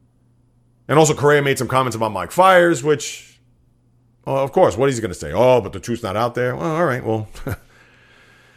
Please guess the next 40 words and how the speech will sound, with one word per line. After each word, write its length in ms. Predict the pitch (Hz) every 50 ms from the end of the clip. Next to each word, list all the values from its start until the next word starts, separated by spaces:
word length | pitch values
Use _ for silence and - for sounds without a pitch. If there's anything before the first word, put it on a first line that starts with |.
| _ _ _
It, 140 | - 208 208
this 160 | 214 214 170
whole 180 | 196 233 233 226
thing 160 | - 202 196
is 80 | 170 143
just 140 | 165 131
a 40 | 135
giant 320 | 110 147 160 156 156 147 143
mess. 240 | 156 165 143 -
But 240 | - - 175 170 170
the 120 | 175 180 170
one 360 | 156 156 196 240 269 294 220
positive, 720 | - - 190 196 208 202 151 131 95 82 73 - - _ _ _ _ _ _ _
if 160 | 170 165 -
there 180 | 190 180 180 185
is 300 | 214 269 277 277 240 147
such 540 | - - - - - _ - - 247 254 214
a 60 | 185
thing 180 | 160 220 233 220
as 100 | 175 131
a 20 |
positive, 560 | 127 170 185 185 143 107 78 73 - - _ _ _ _ _ _ _ _ _ _ _ _ _ _ -
and 100 | 135 139
then 100 | 160 175
I'll 60 | 170
move 180 | 170 170 165 165
on 100 | 165 156
to 100 | - 151
other 160 | 156 160 156
things, 380 | 151 165 165 165 160 - - - _ _ _ _ _ _ _ _ _ _ _ _ _ _ _ _ _ _ _ _ _ _ _ _ _ _ _ _ _ _ _ _ _ _ _ _ _ _ _
is 140 | 151 151 131
that 200 | - 160 151 147
the 60 | 151
baseball 460 | 135 107 170 208 233 - - 220 208 190
season 680 | - - 202 214 208 143 151 139 135 123 117 107 - _ _ _ _ -
is 120 | 135 113
gonna 140 | 143 156 151
have 120 | 147 -
some 100 | - 110
juice. 460 | 85 101 135 123 - - - - -